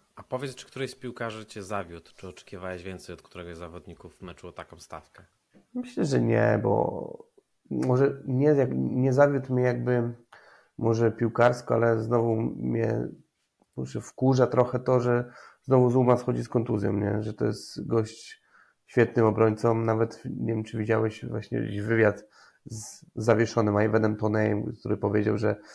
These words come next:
Speaker 2: że w Premier League z nikim tak trudno mu się nie grało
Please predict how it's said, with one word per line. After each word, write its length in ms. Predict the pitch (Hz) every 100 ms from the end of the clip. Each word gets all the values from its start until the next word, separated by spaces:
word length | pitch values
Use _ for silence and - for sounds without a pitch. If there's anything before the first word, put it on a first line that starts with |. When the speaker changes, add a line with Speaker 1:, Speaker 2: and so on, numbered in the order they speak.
| - - _ _ _ _ _ _ _ _ _ _ _ _ _ _ _ - -
Speaker 2:
że 180 | 120 113
w 100 | -
Premier 280 | 127 123 123
League 200 | 120 120
z 40 |
nikim 260 | 120 120 117
tak 180 | 117 -
trudno 240 | 117 113
mu 80 | 110
się 180 | - 110
nie 40 |
grało 460 | 104 110 107 107